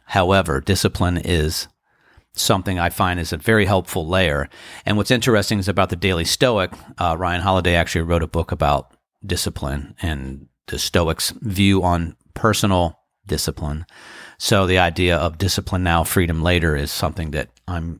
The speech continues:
looking forward to applying to the projects that'll be happening this year, which are many. Uh, and there'll be more to talk about on that. Um, we have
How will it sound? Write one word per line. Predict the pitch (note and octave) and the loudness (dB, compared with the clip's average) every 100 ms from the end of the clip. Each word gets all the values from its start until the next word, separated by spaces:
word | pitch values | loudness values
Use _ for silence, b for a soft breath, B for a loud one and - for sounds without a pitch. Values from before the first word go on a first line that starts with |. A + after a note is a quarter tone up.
| _ | _
looking | G2 F#2 F2 | -6 -4 -2
forward | G2+ F2+ - | 2 2 2
to | F#2+ E2+ | 0 0
applying | D#2 - F#2+ F2 E2+ | -2 0 0 2 -2
to | D#2+ | -4
the | |
projects | - - F#2+ F2 E2 - | -2 2 4 4 0 -2
that'll | E2 | -4
be | D#2 | -4
happening | - F2+ E2 D#2+ D2+ | -2 -2 -2 -4 -6
this | C#2 A2+ | -4 2
year, | A2 E2+ | 2 2
which | E2+ G2+ - | -2 -4 -2
are | G#2+ F#2+ F2 - | 2 2 2 -2
many. | G#2 G2 G2+ F#2+ F2+ D2+ - _ B B B B B B B B - | -4 0 0 0 0 -2 -6 _ B B B B B B B B -10
Uh, | - - - - - _ _ | -6 -6 -6 -10 -16 _ _
and | G2+ G2 | -4 -2
there'll | F#2 | -2
be | G#2 | -2
more | F#2+ G#2 G2 | -2 -2 -2
to | - | -2
talk | A2 G2 | 0 0
about | F#2 F2 D#2+ | -2 -4 -4
on | E2+ D#2+ | -6 -10
that. | E2+ E2+ - - _ _ _ _ _ _ _ _ - - | -6 -6 -8 -16 _ _ _ _ _ _ _ _ -14 -2
Um, | A#2 A2+ G#2+ G2+ - _ _ _ _ | 2 2 0 -4 -12 _ _ _ _
we | A2+ A#2+ B2+ | -10 -4 -2
have | B2+ B2+ B2 A#2+ A2+ - - | 2 4 4 4 0 -10 -14